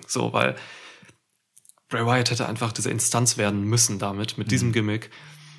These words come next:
Speaker 1: äh, um halt einfach jetzt schon eine unangetastete Legende zu sein. So. Er
Speaker 2: Geil.
Speaker 1: hat die kreative, das kreti-, äh, kreative Potenzial dafür. Das hat er immer noch.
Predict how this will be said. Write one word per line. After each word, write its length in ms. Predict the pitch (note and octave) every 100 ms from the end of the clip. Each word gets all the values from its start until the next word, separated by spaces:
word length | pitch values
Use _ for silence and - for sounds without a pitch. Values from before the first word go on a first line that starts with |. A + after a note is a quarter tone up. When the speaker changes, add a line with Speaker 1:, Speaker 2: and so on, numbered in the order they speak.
| - -
Speaker 1:
äh, 340 | A#2 G#2 G2+ - - - _ _ - - -
um 400 | E3 C3 B2 A#2
halt 460 | A2+ A2 - - - - _ _ - -
einfach 280 | B2+ A#2+
jetzt 180 | A#2+ A2+
schon 200 | - G#2+
eine 220 | A2 - - _ _ _ _ _ _
unangetastete 840 | - - F3 D3+ C#3 C3 A#2+ - B2+
Legende 380 | A#2 A#2 A#2 A2+
zu 140 | A2+
sein. 320 | A2 G#2+ G#2 -
So. 300 | - - C3+ - - -
Er 60 |
Speaker 2:
Geil. 80 | B2+
Speaker 1:
hat 220 | C3 G#2+
die 100 | B2
kreative, 880 | - C3 A#2 B2+ C#3+ C#3 C3 C3+ - _ -
das 220 | - B2
kreti-, 260 | - B2 A#2 - -
äh, 160 | A#2
kreative 360 | A#2 A#2+ A#2+ C3+
Potenzial 460 | - A#2+ A2 - -
dafür. 400 | - - - C3 - - -
Das 80 |
hat 80 | A#2
er 60 | B2
immer 200 | C#3 B2+
noch. 240 | C3 -